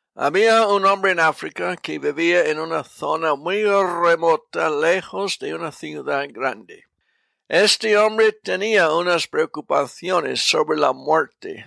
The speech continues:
el juicio, el más allá. Estas cosas le inquietaban,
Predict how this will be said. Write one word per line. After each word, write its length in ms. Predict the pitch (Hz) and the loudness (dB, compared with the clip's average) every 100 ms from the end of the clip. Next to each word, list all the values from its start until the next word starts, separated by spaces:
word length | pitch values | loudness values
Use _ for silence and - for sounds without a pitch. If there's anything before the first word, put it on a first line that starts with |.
| - | -10
el 220 | 131 131 | -8 -8
juicio, 800 | - 165 170 - - 156 73 - - | -6 -6 -6 -8 -16 -12 -12 -14 -14
el 200 | - 131 | -12 -6
más 360 | 135 123 - 143 | -2 -2 -2 -6
allá. 420 | 127 131 82 - _ _ _ _ _ | -8 -10 -10 -14 _ _ _ _ _
Estas 540 | - 170 185 - 202 - | 0 2 2 0 0 0
cosas 580 | - 196 208 208 202 180 | 2 2 2 0 0 2
le 260 | 185 208 | 2 2
inquietaban, 1080 | 202 196 196 180 185 175 - 196 202 139 | 0 -4 -6 -6 -2 -2 -2 -2 0 -2